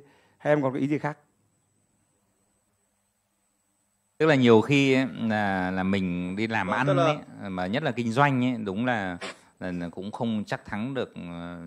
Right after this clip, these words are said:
Speaker 2: trăm phần trăm đâu. Mình, ờ, có những lúc thì mình cũng phân tích, nhưng có những lúc thì mình cảm nhận, có những lúc thì mình phải take risk. Đấy, thế nhưng mà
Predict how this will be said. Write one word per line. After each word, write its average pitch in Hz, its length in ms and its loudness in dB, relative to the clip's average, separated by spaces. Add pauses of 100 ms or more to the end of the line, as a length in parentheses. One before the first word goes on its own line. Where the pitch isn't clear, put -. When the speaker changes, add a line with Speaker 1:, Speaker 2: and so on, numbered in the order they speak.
Speaker 2:
trăm 101 160 -8
phần 92 160 -10
trăm 101 300 -6
đâu. 101 160 -4 (520)
Mình, 87 340 -12
ờ, 85 340 -10
có 87 100 -10
những 113 180 -8
lúc 135 220 -6
thì 101 80 -12
mình 85 200 -10
cũng - 140 -14
phân 104 260 -10
tích, 147 340 -10
nhưng 98 220 -18
có 95 120 -12
những 110 180 -8
lúc 123 160 -8
thì 95 80 -14
mình 87 200 -12
cảm 80 240 -12
nhận, 98 160 -6 (180)
có 90 60 -10
những 110 220 -8
lúc 120 140 -8 (100)
thì 98 80 -10
mình 85 180 -10
phải - 100 -14
take 123 280 -12
risk. 151 240 -8 (560)
Đấy, 95 300 -12
thế 104 60 -10
nhưng 117 200 -2
mà 110 80 0